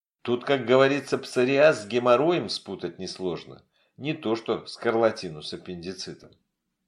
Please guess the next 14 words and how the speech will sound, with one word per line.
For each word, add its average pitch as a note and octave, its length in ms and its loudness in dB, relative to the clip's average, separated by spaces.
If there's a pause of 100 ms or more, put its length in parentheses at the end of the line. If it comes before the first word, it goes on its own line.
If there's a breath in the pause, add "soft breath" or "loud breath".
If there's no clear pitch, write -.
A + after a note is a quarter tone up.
(800 soft breath)
Скорой F#3+ 420 6
помощи F3 420 2
в D3 140 -2
эпидемию D#3+ 580 -2
тоже C#3 300 2
достается. F2 800 -6 (600)
Приехавшая A2 760 0
по G#2 140 2
вызову G#2 360 -4
Ксению G2 460 -6
бригада B2+ 420 0
согласилась G2+ 680 -2
с E2 80 -12
диагнозом A2+ 600 -4